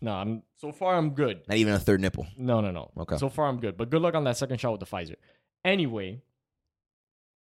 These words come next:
Speaker 1: it just felt nice, man. And I understand how important it is to laugh. And I'm
Speaker 2: Yeah.
Speaker 1: reminded by that every time I go and I see comedy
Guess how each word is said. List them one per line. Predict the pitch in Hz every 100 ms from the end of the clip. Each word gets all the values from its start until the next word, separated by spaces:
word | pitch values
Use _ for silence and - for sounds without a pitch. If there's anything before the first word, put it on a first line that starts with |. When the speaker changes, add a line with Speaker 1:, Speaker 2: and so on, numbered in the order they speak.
| -
Speaker 1:
it | 165 156
just | 214 -
felt | 190 185
nice, | 127 127 143 120
man. | 113 110 110
And | 127 139 143 -
I | 165 208 180
understand | 175 175 160 - 160 147
how | 147 151 156
important | 131 143 139 131 113
it |
is | 113 -
to | 107
laugh. | 85 90 104 110 _ -
And | 131
I'm | 160
Speaker 2:
Yeah. | 151
Speaker 1:
reminded | 131 120 120 143 143
by | 135 131
that | 120 -
every | 123 123
time | 127 117
I | 104
go | 92 113
and | 113
I | 92
see | - 113
comedy | - 113 113 110 110